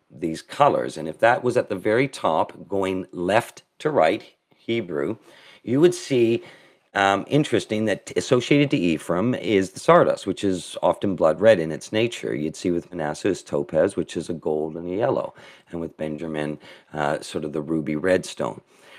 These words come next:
What I find fascinating at the head or the top of the stake, um, is where all the action would be happening with a crown and blood.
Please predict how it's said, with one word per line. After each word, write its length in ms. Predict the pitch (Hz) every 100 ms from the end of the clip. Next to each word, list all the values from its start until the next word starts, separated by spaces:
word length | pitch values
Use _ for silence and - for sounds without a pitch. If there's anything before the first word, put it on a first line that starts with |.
| -
What 160 | 120 160
I 80 |
find 320 | 180 156 131 117
fascinating 600 | 131 135 - 101 87 87
at 140 | 87
the 80 | 92
head 300 | - 127 117
or 60 | 90
the 120 | 87
top 300 | - 104 -
of 80 | 82
the 60 |
stake, 640 | - - 117 64 71 - _ _ _ _ -
um, 460 | 90 87 80 85 -
is 180 | 95
where 380 | 87 104 101 101
all 220 | - 110
the 160 | 98 95
action 640 | 101 101 - - 78 82
would 140 | 80 80
be 120 | 80
happening 560 | 92 87 80 85 82 82
with 340 | 82 80 - -
a 200 | 87 76
crown 580 | - 117 80 69 76 71
and 420 | 78 80 78 76
blood. 340 | 85 62 -